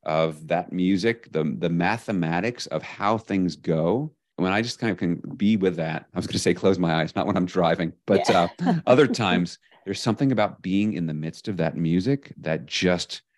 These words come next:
Speaker 1: makes me feel connected to anything and everything. And it, it's really amazing. So I'm a big, I'm a
Speaker 2: Wow.
Speaker 1: big fan.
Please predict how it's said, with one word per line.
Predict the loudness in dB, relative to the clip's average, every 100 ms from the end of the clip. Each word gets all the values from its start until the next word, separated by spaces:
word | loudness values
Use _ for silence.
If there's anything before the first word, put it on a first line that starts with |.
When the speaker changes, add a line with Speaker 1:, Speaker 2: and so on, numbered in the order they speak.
| _ -2
Speaker 1:
makes | 2 2 2
me | 2 2
feel | 2 2 4 4 2 -2 -10
connected | -4 -2 -2 -4 -6 -6 -8
to | -2 0 0 0
anything | 0 0 -2 -2 -2
and | -2 -4
everything. | -4 -4 -4 -2 -2 0
And | -2
it, | -4
it's | -6 -6 -4
really | -2
amazing. | -2 -2 -4 -8 -10
So | -6
I'm | -2 -2
a | -2
big, | -4
I'm | -2
a | -2
Speaker 2:
Wow. |
Speaker 1:
big | -2 -6
fan. | -6 -6 -8